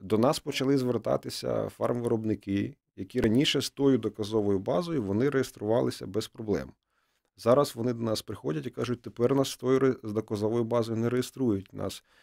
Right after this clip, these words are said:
направляють на проведення клінічних досліджень. Тепер наші, тот-, о-, той обсяг даних, який ми маємо, він, е, не переконує, е, експертний центр, який займається, власне, реєстрацією, е, фармацевтичного препарату».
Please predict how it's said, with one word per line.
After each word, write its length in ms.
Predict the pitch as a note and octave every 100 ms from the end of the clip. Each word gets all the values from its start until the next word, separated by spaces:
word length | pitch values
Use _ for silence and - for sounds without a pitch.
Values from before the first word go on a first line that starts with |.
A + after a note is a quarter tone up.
| _ _
направляють 640 | G#2 G#2 A2+ A2 A#2 A2+
на 100 | G#2+
проведення 480 | G2+ G#2+ G#2+ G2+ G2+
клінічних 460 | F#2+ G2 G2 - G2
досліджень. 540 | F#2+ - G2 F#2+ G2+
Тепер 380 | F#2 A2 B2+ B2
наші, 460 | A2+ A#2 A2 G2+ - _ _ _ _
тот-, 320 | G#2+ G#2 A#2+ -
о-, 140 | B2
той 180 | A#2 B2+
обсяг 360 | A#2+ G2+ G#2 G2+
даних, 380 | A2 G#2 F2+
який 260 | G2+ - G2+
ми 120 | G#2
маємо, 460 | G2+ G2+ F#2 F2 E2+ _ _ _
він, 380 | G2 A#2 A2 G2 -
е, 140 | F#2+
не 280 | F#2 G2+ C3+
переконує, 800 | C3+ C3 B2+ A2+ G#2 G2+ A#2 B2+ - _ _
е, 220 | G2 G2 G2+ - -
експертний 480 | A2+ - - - A2
центр, 340 | - G#2 F#2+ -
який 200 | F#2+ G2+
займається, 500 | G2+ G2+ G2+ F#2 -
власне, 420 | G2 F#2+ F#2 G2
реєстрацією, 680 | F#2+ F#2+ - G2+ G2 - G2+ - _ _ _ _
е, 340 | F#2 F#2 F2+ F#2
фармацевтичного 840 | G#2+ G#2 G#2 G2 - G2 - G2
препарату». 600 | F#2+ G2 G2+ F#2 F2+ -